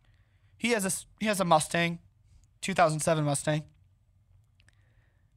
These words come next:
It's a stick shift. That is a lost talent, being able to drive a stick shift.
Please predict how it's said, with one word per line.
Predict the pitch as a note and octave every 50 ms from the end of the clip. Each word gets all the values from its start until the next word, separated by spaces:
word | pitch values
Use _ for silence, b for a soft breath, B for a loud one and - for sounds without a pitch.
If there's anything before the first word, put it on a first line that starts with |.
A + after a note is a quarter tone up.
| _ _
It's | - -
a | -
stick | - - G3+ F#3+
shift. | - - A3+ - - - - - _ _ _ _ _ _ _ _ _ _ _ _ _ _ _ _ _ _ _ _ _ _ _ _ _ _ _ _ _ _ _ _ _ _ _ _ _ _ _ _ _ _ _ _ -
That | E3+ F3 F3
is | E3
a | D#3+ C#3+
lost | C3+ C#3 C#3+ D3+ D#3 D#3+ - - - - _ _ _ -
talent, | - E3 E3 D3 D#3+ - - -
being | - D#3+ D3+ D3
able | C#3+ C#3 C#3
to | C3+
drive | C#3 D#3+ D3 C#3 C3
a |
stick | D3 - - D3+ -
shift. | - - - - -